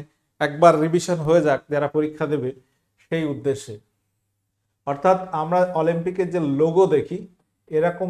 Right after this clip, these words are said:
যে পাঁচটা রিং থাকে, এটা পাঁচটা মহাদেশকে নির্দেশ করে। তো সেই পাঁচটা রঙের মধ্যে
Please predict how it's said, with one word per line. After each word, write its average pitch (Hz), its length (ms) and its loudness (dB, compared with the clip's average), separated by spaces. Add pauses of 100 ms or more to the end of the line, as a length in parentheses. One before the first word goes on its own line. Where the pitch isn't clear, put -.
(100)
যে 180 60 -2 (180)
পাঁচটা 170 460 -4 (260)
রিং 185 160 -2 (160)
থাকে, - 240 -10 (840)
এটা 180 140 0 (160)
পাঁচটা 170 340 -2 (120)
মহাদেশকে 175 600 -2 (1080)
নির্দেশ 143 360 -2 (140)
করে। - 160 -16 (2250)
তো - 40 -4 (120)
সেই 208 160 6 (140)
পাঁচটা 185 380 0 (100)
রঙের 185 360 2
মধ্যে 170 300 -4